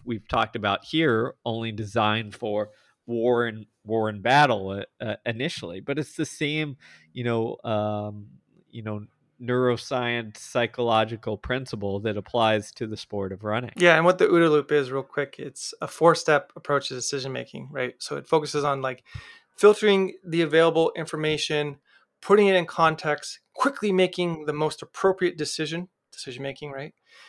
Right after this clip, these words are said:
Speaker 2: And then understanding that the changes can be made as more data becomes available. And it's a loop. And it, ooda stands for observe, orient, decide, act. And it's constantly going on. Just, you know, people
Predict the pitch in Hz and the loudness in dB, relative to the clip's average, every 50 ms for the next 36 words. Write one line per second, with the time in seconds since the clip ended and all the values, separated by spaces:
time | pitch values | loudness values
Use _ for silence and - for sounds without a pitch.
0 | - _ - 170 160 156 151 151 151 143 143 - - 165 180 190 175 160 - 170 | -18 _ -4 -2 0 0 0 0 0 -2 -2 0 2 2 4 4 4 2 2 0
1 | 165 160 156 156 151 147 143 135 139 135 131 - - - - 151 143 - - - | 0 2 2 0 -2 -2 0 2 2 2 2 2 -2 -6 -10 -14 -14 -12 -8 -4
2 | - 175 190 196 180 170 165 - - 165 151 135 143 139 139 143 147 147 143 139 | -2 0 0 0 0 -2 -6 -6 -6 -6 -6 -4 -6 -6 -6 -4 -4 -4 -4 -4
3 | 135 - 151 139 135 139 143 147 151 165 175 170 170 143 135 127 135 139 131 139 | -4 -4 -4 -6 -6 -6 -4 0 4 4 4 4 4 4 4 4 4 4 2 -2
4 | 127 - - 139 135 131 135 123 127 127 127 127 127 - - - - - _ - | -4 -10 -10 -10 -8 -8 -10 -6 -4 -2 0 0 0 -2 -2 -4 -6 -8 _ -20
5 | - - _ - - 160 160 156 - 147 143 160 185 190 147 - _ _ - 147 | -20 -20 _ -6 -4 -4 -2 -2 -2 -2 -2 0 0 0 0 0 _ _ -6 -6
6 | 147 147 147 151 - 165 165 - - - - 180 175 175 170 160 156 - - 151 | -4 -4 -6 -4 -4 -2 -4 -4 -2 0 4 4 6 6 4 2 -2 -4 -8 -8
7 | 151 139 - - 151 147 147 127 127 139 156 156 156 156 147 - _ _ _ _ | -8 -8 -8 -8 -8 -8 -8 -8 -2 2 4 4 4 4 2 -2 _ _ _ _
8 | _ _ - 147 147 143 143 139 139 - _ _ _ - 139 127 - - 143 139 | _ _ -4 -2 -2 -2 -2 -4 -8 -10 _ _ _ -16 -14 -10 -6 -4 -4 -4
9 | 131 131 135 135 _ _ _ _ _ _ _ - - 107 - _ _ _ _ _ | -4 -6 -8 -14 _ _ _ _ _ _ _ -12 -12 -12 -14 _ _ _ _ _
10 | - - - - - - - 170 175 160 - _ _ _ _ _ _ - 160 151 | -20 -20 -20 -20 -12 -6 -4 -4 -4 -4 -6 _ _ _ _ _ _ -8 -8 -8
11 | - - - - - - - - 175 180 185 185 180 165 - - - 165 160 160 | -8 -10 -14 -14 -14 -10 -4 2 4 6 8 8 6 4 0 -2 -2 -2 -2 -2
12 | - _ - - 160 147 147 139 135 151 151 151 147 143 143 143 143 143 143 139 | -6 _ -12 -8 -6 -6 -6 -6 -4 -4 -4 -4 -4 -4 -6 -6 -6 -6 -6 -8
13 | 139 139 123 - - _ _ _ - - - - _ - 160 143 147 139 127 - | -10 -10 -10 -12 -14 _ _ _ -20 -20 -20 -14 _ -6 -2 -2 -2 -2 -4 -8
14 | _ _ _ _ _ _ _ - 185 185 170 175 165 160 156 - | _ _ _ _ _ _ _ -2 0 4 6 6 6 6 6 4